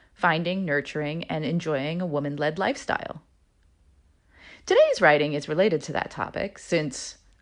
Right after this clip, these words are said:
I'm a woman in charge of my relationships,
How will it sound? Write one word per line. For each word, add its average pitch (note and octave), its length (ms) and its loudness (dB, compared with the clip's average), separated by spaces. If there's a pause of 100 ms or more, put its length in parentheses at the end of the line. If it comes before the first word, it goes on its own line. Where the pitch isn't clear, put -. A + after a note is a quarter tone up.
(140)
I'm A3 560 4
a D#3 80 0
woman C3+ 260 -2
in B2 120 -4
charge D#3+ 420 -4
of E3+ 100 -8
my C#3+ 140 0
relationships, - 880 -6